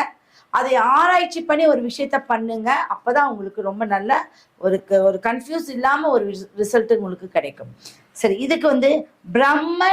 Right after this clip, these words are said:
ஞானபுரீஸ்வரர், பிரம்ம ஞான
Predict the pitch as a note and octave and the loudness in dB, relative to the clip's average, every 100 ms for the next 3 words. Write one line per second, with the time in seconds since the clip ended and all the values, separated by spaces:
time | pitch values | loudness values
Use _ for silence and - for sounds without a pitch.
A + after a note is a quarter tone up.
0 | G4 C4 B3 C4 D4 D4+ D#4+ A#3 B3+ B3+ | 2 2 2 4 4 2 2 0 -2 -2
1 | C#4 C#4 - A#3 F#3+ G#3+ G3 - _ - | -2 -2 -2 -2 0 0 0 -4 _ -20
2 | - _ _ _ _ _ - _ - - | -20 _ _ _ _ _ -20 _ -20 -20
3 | - - - - - _ _ _ _ _ | -20 -20 -20 -20 -20 _ _ _ _ _
4 | _ _ _ - - E3+ A3 B3 C4+ D4+ | _ _ _ -12 0 2 4 4 4 4
5 | D4 C4+ D4+ G4 - _ _ _ _ _ | 4 4 2 0 -2 _ _ _ _ _
6 | _ _ _ _ - G#3+ G#3+ A3+ A3+ C4 | _ _ _ _ 0 6 6 6 2 4
7 | D4+ E4 D4+ C4+ D#4 | 4 4 4 4 2